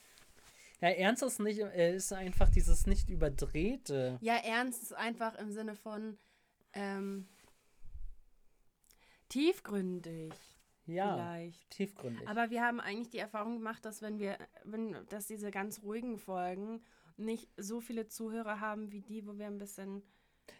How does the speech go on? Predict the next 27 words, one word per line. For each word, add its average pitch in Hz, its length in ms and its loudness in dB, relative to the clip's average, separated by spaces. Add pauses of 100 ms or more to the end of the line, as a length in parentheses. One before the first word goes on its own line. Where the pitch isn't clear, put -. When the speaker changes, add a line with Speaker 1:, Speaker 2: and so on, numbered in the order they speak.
Speaker 1:
Das 143 120 -6
Speaker 2:
Oder? 208 100 -6
Speaker 1:
stimmt, 214 340 2
aber 143 300 -6
gleichzeitig, 143 720 -4
da 127 100 -4
denke 151 280 -8
ich - 80 -12
wieder 147 240 -4
das, 139 260 -8
was 131 140 -10
mein 120 120 -8
Freund 240 280 -6
gesagt 120 320 -10
hat, - 220 -12
Adele 160 540 0 (180)
singt 185 420 -2
immer 262 360 -4
über 180 240 -4
diese 151 360 -8
tiefgründigen, 196 840 -6 (320)
deprimierten 170 800 -2
Sachen 180 580 -4 (580)
und 190 140 -2
ist 202 140 -4
total 240 340 -4
erfolgreich. 202 800 -2